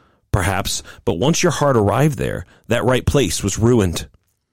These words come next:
We are so proud of our religious work and effort. Yet that Vermont God that he's talking about with John Steinbeck preaches, 'For out of the heart come evil thoughts, murder, adultery, sexual immorality,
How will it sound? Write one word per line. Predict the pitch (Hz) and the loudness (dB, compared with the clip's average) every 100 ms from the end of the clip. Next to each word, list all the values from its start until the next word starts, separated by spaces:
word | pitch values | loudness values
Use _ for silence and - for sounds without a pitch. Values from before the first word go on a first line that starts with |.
| - - - | -20 -14 0
We | 147 151 | 2 2
are | |
so | - - 156 190 | 0 0 0 0
proud | - 156 147 123 | 0 0 0 0
of | 107 | 2
our | 101 | 2
religious | 101 98 127 135 - | 2 2 0 -2 -2
work | 101 110 | 0 0
and | 101 - | -2 -2
effort. | 107 - - - _ _ _ - | -4 -4 -8 -16 _ _ _ -4
Yet | 123 127 | -2 0
that | 120 | 0
Vermont | 120 120 117 139 101 | 2 2 2 0 0
God | 104 82 92 | 0 0 -2
that | 71 - | -4 -6
he's | 98 | -6
talking | - 87 - | -4 -6 -4
about | 80 76 | -4 -4
with | - | -4
John | 90 | -4
Steinbeck | 80 110 113 90 90 - - - | -2 0 0 0 -2 -6 -8 0
preaches, | 139 120 117 - - - - | 0 2 0 -2 -12 -18 -8
'For | - | -6
out | - 151 | -2 0
of | 143 | 0
the | 127 - | 0 0
heart | 185 165 | 0 0
come | - 110 | 0 2
evil | 117 113 113 | 2 0 -2
thoughts, | - 131 151 - - - | -2 -2 -2 -6 -10 -2
murder, | 113 143 110 - | 2 2 0 -2
adultery, | 107 110 143 - 87 | -2 0 -2 0 -4
sexual | - - 127 131 110 | -2 -2 0 2 2
immorality, | 113 101 110 127 87 | 4 2 2 2 0